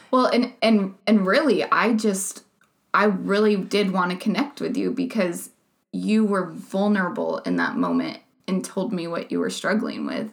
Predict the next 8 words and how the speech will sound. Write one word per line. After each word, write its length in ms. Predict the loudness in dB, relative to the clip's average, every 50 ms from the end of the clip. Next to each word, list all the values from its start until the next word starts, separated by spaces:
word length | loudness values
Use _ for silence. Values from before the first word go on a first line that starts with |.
| _ -8
And 440 | -4 -2 -2 -2 -2 -2 -4 -4 -4 -2 0
I 60 | 0
feel 180 | 0 2 2 4
like 160 | 4 4 2 2
in 100 | 0 0
the 140 | -2 -4 -6 -8
past, 640 | -6 -2 0 2 2 2 0 0 -2 -6 -8 -10 -16 _ _ _
you 440 | -2 0 2 2 2 0 -2 -4